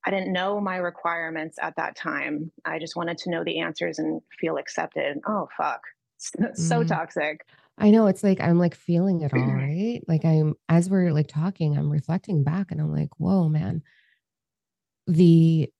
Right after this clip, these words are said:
Speaker 2: I just truly believed that I would not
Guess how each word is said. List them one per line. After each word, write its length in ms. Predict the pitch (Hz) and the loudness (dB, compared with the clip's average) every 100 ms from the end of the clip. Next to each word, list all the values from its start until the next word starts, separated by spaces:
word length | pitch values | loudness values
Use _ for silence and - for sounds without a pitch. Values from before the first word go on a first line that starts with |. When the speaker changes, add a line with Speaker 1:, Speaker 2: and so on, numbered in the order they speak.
| _ | _
Speaker 2:
I 220 | 165 190 | 2 4
just 300 | 202 185 - | 2 -2 -6
truly 760 | _ _ 208 226 226 190 151 139 | _ _ -2 0 2 2 4 2
believed 960 | 131 139 139 147 185 170 135 143 - - | 2 0 0 0 0 0 -2 -4 -10 -2
that 280 | 143 143 - | 2 2 0
I 140 | 147 151 | 0 0
would 500 | 139 135 143 202 156 | 0 -2 -2 -2 -2
not 320 | 147 139 113 | -2 -2 -4